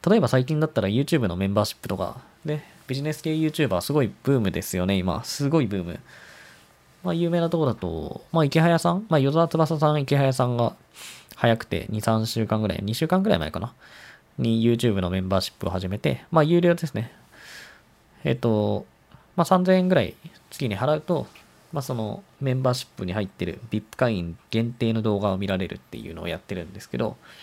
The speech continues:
その流れがすごい来てて、まあ、例えば、もふもふ不動産の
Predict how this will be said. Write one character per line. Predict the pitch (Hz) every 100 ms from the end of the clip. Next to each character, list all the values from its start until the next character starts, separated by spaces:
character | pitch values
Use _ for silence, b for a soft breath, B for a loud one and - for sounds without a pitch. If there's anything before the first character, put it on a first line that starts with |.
| B B B B
そ | -
の | 175 180 185
流 | 185
れ |
が | 120
す | -
ご | 117
い | 98
来 |
て | -
て、 | - 131 - _ _ B B B B B
ま | 175 160
あ、 |
例 | 175
え | 180
ば、 | 117
も | 101
ふ | 98 117
も | 117
ふ | 113 120
不 | 117
動 | 113 104
産 | - 95 85
の | 82 85